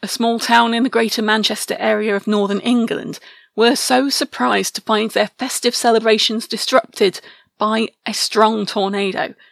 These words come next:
rated T five on the International Tornado Intensity Scale, or I F two on the International Fujita Scale, which is comparable to the E F scale used in North America. The Met Office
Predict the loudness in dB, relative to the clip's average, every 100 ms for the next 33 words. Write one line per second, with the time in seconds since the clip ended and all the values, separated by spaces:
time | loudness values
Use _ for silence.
0 | _ _ _ 0 2 2 0 -2 -2 0
1 | 0 0 2 2 0 -2 -4 -2 -2 -2
2 | 0 0 0 -2 -4 -2 -2 0 -2 -2
3 | 0 -2 -2 -4 -2 -2 -2 -6 -6 -2
4 | -2 0 -2 -6 _ _ _ _ 0 2
5 | 4 4 4 0 -6 2 4 2 0 _
6 | _ -2 -2 0 0 0 -2 0 0 -2
7 | -4 -4 -2 0 -2 -2 -2 -2 -8 -20
8 | _ -4 0 2 2 0 -10 _ -4 -4
9 | 2 4 4 2 -2 -2 -4 -2 -4 -4
10 | -10 -2 0 0 -4 -8 -8 -6 -6 -8
11 | -6 -4 -4 -8 -18 -20 _ _ _ _
12 | _ _ _ _ _ _ _ _ _ _
13 | _ _ 4 4 4 4 4 2 -4 -4